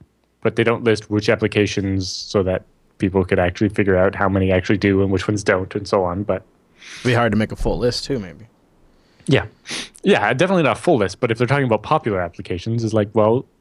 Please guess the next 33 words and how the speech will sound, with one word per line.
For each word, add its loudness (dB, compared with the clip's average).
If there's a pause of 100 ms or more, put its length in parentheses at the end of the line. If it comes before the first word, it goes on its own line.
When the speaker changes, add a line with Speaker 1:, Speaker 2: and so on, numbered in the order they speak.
(220)
Speaker 1:
is 4
Apache 2
vulnerable 4
or 4
not? 0
This -4
is -4
kind 2
of 0
a 0
big 0
deal. -8
Speaker 2:
<laughs> -8 (520)
Yes, -6
that 2
would 2
be 2
a 2
good 2
one. 2
You 2
know, 2
some 0
of 2
those, 0
some -2
big 0
ones. -2 (220)
<laughs> -2
Speaker 1:
Uh, 4
they 2
say, 4
uh, 4